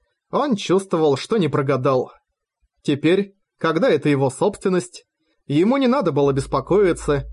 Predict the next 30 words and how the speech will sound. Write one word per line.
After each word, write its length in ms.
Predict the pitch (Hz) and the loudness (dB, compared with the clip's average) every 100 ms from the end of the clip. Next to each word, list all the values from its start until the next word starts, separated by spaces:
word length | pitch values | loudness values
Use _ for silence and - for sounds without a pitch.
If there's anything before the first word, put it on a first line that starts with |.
| - - - - | -16 -18 -18 -6
если 340 | 147 156 - | -2 -2 0
он 120 | 156 | 0
что-то 280 | 143 - 147 | -2 -4 -4
сломает 640 | 135 151 135 139 185 143 160 | -4 -2 -2 0 0 0 0
или 120 | 151 | 0
разорвет. 640 | 143 139 143 131 131 - _ _ _ _ _ _ _ | 0 0 0 0 -2 -4 _ _ _ _ _ _ _
Он 240 | 139 143 147 | -2 0 2
мог 240 | 147 143 | 0 0
делать, 260 | 131 147 143 | 0 0 0
что 200 | - 147 | -2 -2
заблагорассудится. 1040 | 151 156 156 170 - 202 160 135 - 80 - _ _ _ _ _ | 0 0 2 0 -2 -2 0 -2 -6 -12 -16 _ _ _ _ _
Например, 640 | 262 330 311 202 240 240 - _ | -2 0 2 2 2 -2 -12 _
расширить 600 | 156 160 - - 180 254 | -2 -2 -2 0 0 0
неиспользуемые 800 | 285 254 - 160 143 143 143 143 | -2 -4 0 0 2 0 0 0
отверстия 640 | 135 131 139 196 - 240 240 | 0 0 0 0 0 0 2
или 220 | 165 147 | 2 2
отрезать 500 | 135 143 131 139 - | 0 0 0 -2 -6
хвост 340 | - 143 139 | -2 -2 0
и 60 | 180 | 0
уши. 400 | 247 226 - - _ _ _ _ _ _ _ - | 0 0 -4 -10 _ _ _ _ _ _ _ -2
Или 260 | 131 147 | 0 2
мне 160 | 156 156 | 2 0
не 100 | 143 | 0
стоит 400 | - 151 190 190 | 0 2 2 2
торопиться 500 | 175 160 170 156 147 | 0 0 0 -2 -2
с 80 | 147 | -2
отрезанием 600 | 139 147 151 147 143 139 | -2 0 0 0 0 -2
ушей 260 | 135 151 | 0 0
и 20 | |
хвоста? 800 | 139 147 131 - 147 135 - _ | 2 -2 -2 -2 -2 -2 -10 _